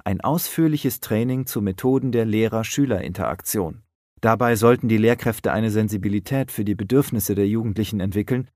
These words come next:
zum Beispiel für das Streben nach Autonomie, und diesen Bedürfnissen im Unterricht Raum geben. Zudem sollten sie den Schülerinnen und Schülern eine aktive Rolle bei der Gestaltung ihres Lernprozesses einräumen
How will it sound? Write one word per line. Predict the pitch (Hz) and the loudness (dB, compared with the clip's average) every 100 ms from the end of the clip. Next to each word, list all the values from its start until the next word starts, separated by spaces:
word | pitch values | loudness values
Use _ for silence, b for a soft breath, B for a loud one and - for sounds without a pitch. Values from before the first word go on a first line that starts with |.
| _ - | _ -2
zum | 135 | 2
Beispiel | 113 107 - 110 | 4 4 2 0
für | - | 0
das | 104 101 | -2 -2
Streben | - 107 110 110 | -4 0 0 2
nach | 98 92 | 0 0
Autonomie, | 92 95 104 104 110 131 _ - | -2 -2 0 2 0 -2 _ -6
und | 123 | 2
diesen | 139 135 | 4 4
Bedürfnissen | 123 127 127 139 123 143 | 2 4 4 2 0 0
im | 113 | 0
Unterricht | 110 123 120 113 113 | -2 0 0 0 0
Raum | 117 127 117 | 2 2 0
geben. | 90 90 - _ _ _ _ | -4 -6 -10 _ _ _ _
Zudem | - 143 143 143 139 | -4 2 4 6 6
sollten | 123 131 131 | 6 4 2
sie | 117 | 0
den | 117 117 | 0 0
Schülerinnen | - 139 131 117 113 | 2 2 4 2 0
und | 104 101 | 0 -2
Schülern | 120 120 117 113 | -2 0 0 0
eine | 110 110 113 | 0 0 -2
aktive | 123 - 127 107 | -6 -4 -2 0
Rolle | 101 127 117 | 2 4 4
bei | 98 | 2
der | 98 | 0
Gestaltung | 101 - 101 98 107 | 0 0 -2 0 -2
ihres | 101 98 - | -2 -4 -4
Lernprozesses | 104 101 - 95 104 95 - | -4 -2 -4 -4 -4 -4 -4
einräumen | 104 107 110 113 113 | -2 0 2 2 0